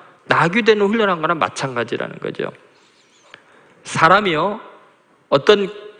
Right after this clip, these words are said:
권력을 쥐고 되거나 경제적인 힘이 생기거나 사회적인 명성이 생기면요, 바보가 됩니다. 자기가 하는 행동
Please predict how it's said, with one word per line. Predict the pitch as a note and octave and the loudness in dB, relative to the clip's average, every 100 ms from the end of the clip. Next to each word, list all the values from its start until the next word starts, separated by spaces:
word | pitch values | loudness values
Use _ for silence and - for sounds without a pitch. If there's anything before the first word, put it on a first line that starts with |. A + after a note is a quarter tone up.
| - | -2
권력을 | D3+ D#3+ A#3 B3 G#3+ | 2 6 6 6 2
쥐고 | - E3+ E3+ - - | 0 2 0 -2 -6
되거나 | C#3 C3 A2 F3 - - _ _ - - _ | -2 -2 -2 -6 -14 -20 _ _ -20 -20 _
경제적인 | - D#3+ G3 A#3 C4 B3 B3 A#3 | -4 0 2 4 4 4 2 0
힘이 | A3 E4+ F4 | 0 2 2
생기거나 | C4+ G#3+ D#3+ B2+ G2+ D3 - - _ - | 2 -2 -2 -2 -2 -4 -10 -20 _ -20
사회적인 | - - A#3+ A3+ G3 | -4 0 2 2 2
명성이 | D3 E3 G#3+ A3+ A3+ G#3 | 4 4 4 4 2 0
생기면요, | E3+ C#3+ A#2 G#2+ G3 C#3 - - - - _ _ _ _ _ _ _ - | -2 -6 -6 0 0 0 -6 -20 -20 -20 _ _ _ _ _ _ _ 0
바보가 | - E3+ E3 C#3+ | 2 4 4 2
됩니다. | A2 G#2 - - - - _ _ _ _ _ _ - - _ _ | -2 -8 -12 -16 -18 -20 _ _ _ _ _ _ -20 -20 _ _
자기가 | - F3 A#3 A#3+ | 4 6 6 6
하는 | B3 A#3+ | 4 0
행동 | C4 C4+ C#4 C#4 F4 | 0 2 2 0 -6